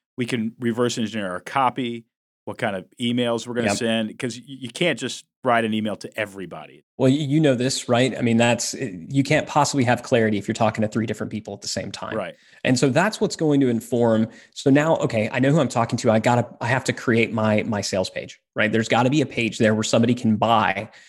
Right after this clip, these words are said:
Speaker 2: uh, what I'm selling. Now, you've gotta figure out, we're talking digital, right? Digital marketing and digital campaigns. Is the job of this digital campaign to make the sale, to close the sale in a digital environment, or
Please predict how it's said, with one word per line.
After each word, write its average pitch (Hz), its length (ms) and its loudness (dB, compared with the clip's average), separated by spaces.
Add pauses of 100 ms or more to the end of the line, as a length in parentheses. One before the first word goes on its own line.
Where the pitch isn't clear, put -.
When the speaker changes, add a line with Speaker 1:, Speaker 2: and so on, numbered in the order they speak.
(200)
Speaker 2:
uh, - 160 0
what 120 240 2
I'm 107 140 2
selling. 98 400 0
Now, 110 60 4
you've 120 200 4
gotta 151 220 2
figure 120 320 2
out, 85 260 -2 (840)
we're 131 140 0
talking 143 300 2
digital, 123 500 0
right? 117 240 2
Digital 135 240 2
marketing 127 380 4
and 113 80 2
digital 113 260 0
campaigns. 101 600 -4 (600)
Is 127 180 2
the 123 80 4
job 131 400 2
of 165 80 2
this 147 160 2
digital 123 340 2
campaign 110 720 0 (240)
to - 120 2
make 113 460 2
the 170 160 4
sale, - 560 0 (220)
to - 80 0
close 156 560 0
the 160 100 -2
sale 131 420 2
in 127 140 0
a 120 60 4
digital 131 500 2
environment, 110 560 2 (560)
or 156 640 2